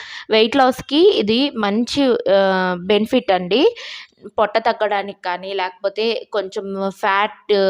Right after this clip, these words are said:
తగ్గడానికి చాలా బాగా యూజ్ అవుతదండి.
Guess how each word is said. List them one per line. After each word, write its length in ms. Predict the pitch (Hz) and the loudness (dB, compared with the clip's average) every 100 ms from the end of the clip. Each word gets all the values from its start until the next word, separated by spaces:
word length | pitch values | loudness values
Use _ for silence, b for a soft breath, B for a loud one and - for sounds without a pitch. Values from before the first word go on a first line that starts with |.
| 190 190 | 2 2
తగ్గడానికి 680 | 208 196 190 196 185 220 233 226 | 0 2 0 0 -2 -4 -2 0
చాలా 160 | 196 | 0
బాగా 300 | 185 196 208 | 2 2 4
యూజ్ 300 | 226 196 196 | 4 4 2
అవుతదండి. 720 | 208 190 180 175 170 220 415 | 2 2 0 -2 0 4 4